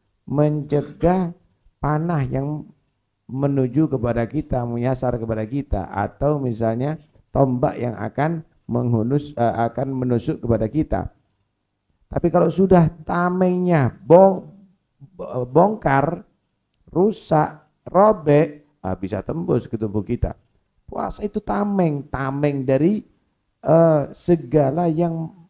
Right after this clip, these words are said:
menyebabkan kita masuk neraka Allah Subhanahu wa taala. Nah, tameng asal tidak dirobek, tidak dilobangi. Maka para sahabat bertanya, "Ya Rasulullah,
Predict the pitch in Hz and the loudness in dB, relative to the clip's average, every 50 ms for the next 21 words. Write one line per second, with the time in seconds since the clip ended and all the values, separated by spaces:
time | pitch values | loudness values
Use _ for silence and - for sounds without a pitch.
0 | _ _ _ - - 151 170 165 160 151 135 139 135 - 151 147 143 147 156 156 | _ _ _ -8 -4 -2 0 2 2 2 2 2 0 0 -2 -4 -2 -2 -4 -4
1 | - - 180 175 160 156 151 139 - 147 - 143 135 139 151 151 - 139 - 139 | -2 -2 -4 -2 0 -2 -2 -2 -2 -4 -4 -4 -4 -4 -6 -6 -4 -6 -4 -2
2 | 139 143 135 131 127 139 135 127 - - 190 147 127 - - _ _ _ _ _ | -2 -2 -2 -2 -2 -4 -4 -4 -4 -4 -4 -4 -6 -6 -10 _ _ _ _ _
3 | _ _ _ _ _ _ _ _ _ _ _ _ _ _ _ - - - - _ | _ _ _ _ _ _ _ _ _ _ _ _ _ _ _ -16 -14 -14 -16 _
4 | _ _ _ _ _ _ - - 202 190 - 190 185 202 208 208 196 175 139 113 | _ _ _ _ _ _ -6 -6 -6 -6 -6 -6 -2 0 2 2 2 0 -2 -8
5 | 95 92 _ _ _ _ _ _ _ _ _ - - 131 127 120 - - 151 156 | -12 -18 _ _ _ _ _ _ _ _ _ -4 0 0 0 0 -2 -2 0 0
6 | 160 160 156 - - 147 135 123 - - 135 135 131 - - - 123 123 123 120 | 0 0 -2 -2 -2 0 0 0 -2 0 -2 -2 -2 -2 -8 -4 0 2 2 4
7 | 120 117 110 104 95 95 143 151 - - - - 135 123 127 113 - 117 120 120 | 4 2 0 0 0 0 0 0 -2 -4 -6 -6 -4 -2 -2 -2 0 0 4 4
8 | 113 110 101 113 107 110 110 113 98 82 80 _ _ _ _ _ _ _ _ _ | 4 4 4 2 2 2 0 -2 -6 -10 -16 _ _ _ _ _ _ _ _ _
9 | _ _ _ _ _ _ _ _ _ _ _ _ _ _ - - 139 - - 208 | _ _ _ _ _ _ _ _ _ _ _ _ _ _ -8 -8 -8 -4 0 0
10 | 214 202 - - _ _ _ _ _ _ _ _ _ _ - 175 156 160 175 165 | 0 0 -2 -8 _ _ _ _ _ _ _ _ _ _ -6 -2 0 0 0 0
11 | - - 165 160 156 170 175 196 220 214 220 - - 151 156 - - 175 185 185 | -2 -2 -2 0 0 0 0 0 -2 -2 -2 -6 -6 -6 -4 -2 -2 -2 0 2
12 | 180 170 165 160 - _ _ - - 131 135 131 127 127 123 127 - 131 123 127 | 2 2 0 0 -2 _ _ -4 0 2 2 4 4 2 0 0 -2 -2 0 0
13 | 117 123 151 175 | 0 2 0 0